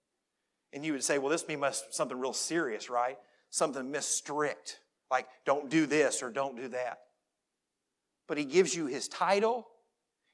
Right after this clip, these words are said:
You gives, he gives you the promises of who he is so that you know what he is saying, you can believe. And this is what he says. "And the Spirit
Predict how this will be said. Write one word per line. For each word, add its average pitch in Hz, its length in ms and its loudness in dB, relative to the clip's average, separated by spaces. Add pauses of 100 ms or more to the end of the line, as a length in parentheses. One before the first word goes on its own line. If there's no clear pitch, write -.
You 160 120 -6
gives, 151 360 4
he - 180 -6
gives 156 300 6
you 165 40 -2
the 123 120 -2
promises 185 720 4
of 156 100 0
who 190 140 4
he 190 180 6
is 123 340 0 (260)
so - 120 -6
that 143 240 -6
you 175 100 0
know 170 300 6
what 190 220 10
he 180 100 2
is 170 180 2
saying, 123 460 0 (400)
you 147 100 -6
can 139 200 -8
believe. 127 500 -2 (720)
And 113 100 -16
this 127 160 -4
is 120 80 -6
what 123 100 -4
he 120 60 -2
says. - 480 -6 (1300)
"And 135 160 -2
the 113 80 -2
Spirit 170 640 0